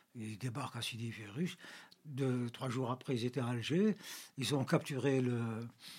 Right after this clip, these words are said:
le, le Dey, le Dey d'Alger. Donc, euh, c'est un suzerain du, euh, du calife, euh, ottoman. Euh, ça a duré une semaine.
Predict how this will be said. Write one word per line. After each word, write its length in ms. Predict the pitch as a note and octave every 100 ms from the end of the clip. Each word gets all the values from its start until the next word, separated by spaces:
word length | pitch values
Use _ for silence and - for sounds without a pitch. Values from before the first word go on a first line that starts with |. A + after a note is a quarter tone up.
| - - -
le, 280 | C#3 B2+ B2
le 160 | B2
Dey, 440 | A2+ E3 G3+ G#3 F3+ - - _ _ - - _
le 140 | C3 A#2+
Dey 220 | A#2+ C3
d'Alger. 400 | A#2 A2+ A2 F3+
Donc, 300 | D3+ - B2
euh, 140 | B2 A#2
c'est 360 | - A#2+ G#2+
un 220 | A2+ G2 A#2
suzerain 640 | - D3+ B2+ D3 C#3+ B2+
du, 380 | G#2+ A2+ A2 A2+ - - - - - -
euh, 240 | C3+ C3 B2
du 200 | B2 A2+
calife, 480 | C#3 C3+ C#3+ - B2
euh, 360 | A#2 A2 A2 A#2+
ottoman. 520 | B2 C#3+ D3 A3+ C4 G#3 - - - - - C#3
Euh, 100 | B2+
ça 140 | C#3
a 20 |
duré 200 | C3 D3+
une 60 | G#3
semaine. 360 | F#3+ C#3+ G#2+